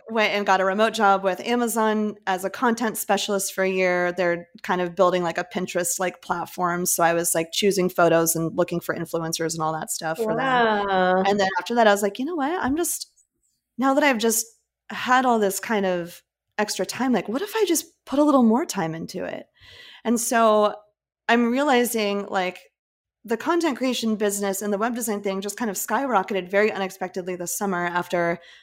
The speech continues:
Speaker 1: you know, I made more time for it during the day. And so I have just been so passionate about growing that and kind of seeing where it can take me. And, like, you know,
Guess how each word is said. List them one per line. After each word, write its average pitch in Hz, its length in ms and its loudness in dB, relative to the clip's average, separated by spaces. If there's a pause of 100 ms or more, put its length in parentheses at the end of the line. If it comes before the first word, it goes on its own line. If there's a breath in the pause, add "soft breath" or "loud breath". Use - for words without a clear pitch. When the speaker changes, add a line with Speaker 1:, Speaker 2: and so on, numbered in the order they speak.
(180 loud breath)
Speaker 1:
you 196 100 2
know, 175 200 4
I - 140 0
made 196 180 4
more 190 120 0
time 196 240 0
for 185 140 -2
it 175 80 -6
during 180 220 -2
the 175 80 -2
day. 185 240 0
And 185 160 0
so 175 400 0
I 196 80 4
have 208 120 4
just 208 160 -2
been 196 200 0
so 254 440 0 (320 loud breath)
passionate 220 520 0
about 185 460 0 (1500)
growing 247 540 2
that 202 320 2
and 196 200 -2
kind 208 220 -2
of 190 100 -4
seeing 226 440 2
where 202 160 4
it 208 100 -2
can 208 120 -2
take 208 300 -2
me. 185 440 -2
And, 185 240 -2
like, 180 400 -4
you 196 160 -2
know, 175 320 -2